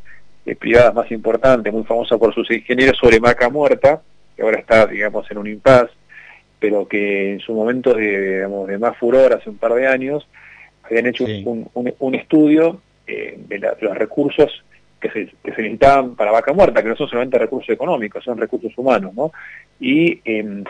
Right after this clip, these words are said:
Speaker 1: habían, este, estimado que Vaca Muerta funcionando a full, en régimen, que no es el caso de, actual, pero, digamos, en un par de años iba a necesitar trescientos ingenieros de petróleo por año.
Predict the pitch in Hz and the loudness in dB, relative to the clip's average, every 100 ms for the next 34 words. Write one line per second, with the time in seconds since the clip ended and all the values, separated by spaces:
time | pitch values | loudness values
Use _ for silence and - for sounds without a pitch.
0 | - - _ - 113 131 139 101 - 113 | -18 -20 _ -2 0 2 0 -4 -2 -2
1 | - - - - 131 147 131 113 110 127 | -2 -6 -12 -8 -2 4 4 4 4 4
2 | 135 123 127 143 - 151 - - - 127 | 6 2 2 -2 -2 -6 -6 -18 -10 -10
3 | 123 131 135 135 - - 196 156 117 107 | -4 -4 0 0 0 -2 4 4 2 -4
4 | 113 151 - 110 107 110 110 98 104 104 | 0 2 2 -2 -10 -10 -12 -14 -12 -10
5 | 92 104 - 123 - - 95 - 107 107 | -4 -4 0 -2 -4 -4 -6 2 4 4
6 | 95 104 104 104 - 110 107 120 127 139 | -2 -8 -8 -10 -12 -14 -2 2 2 2
7 | 151 - 139 135 120 113 135 143 - - | -2 -10 -4 -2 -2 0 4 4 2 -10
8 | - - _ - - 135 139 143 - 113 | -20 -20 _ -6 -4 -6 -2 -2 -2 -8
9 | 107 117 135 113 107 107 - 120 117 117 | -8 -6 -4 -2 -4 -6 -2 0 2 2
10 | 107 92 87 | 0 -2 -6